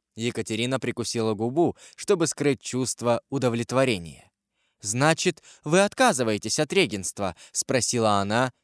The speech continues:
с оживлением. «Король уже умер», подумал Генрих,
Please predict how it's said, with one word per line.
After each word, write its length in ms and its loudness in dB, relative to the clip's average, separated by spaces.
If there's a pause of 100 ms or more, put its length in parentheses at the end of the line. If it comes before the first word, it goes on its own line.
(100)
с 120 -4
оживлением. 800 -2 (300)
«Король 520 4
уже 260 -2
умер», 440 -4 (300)
подумал 380 0
Генрих, 580 -6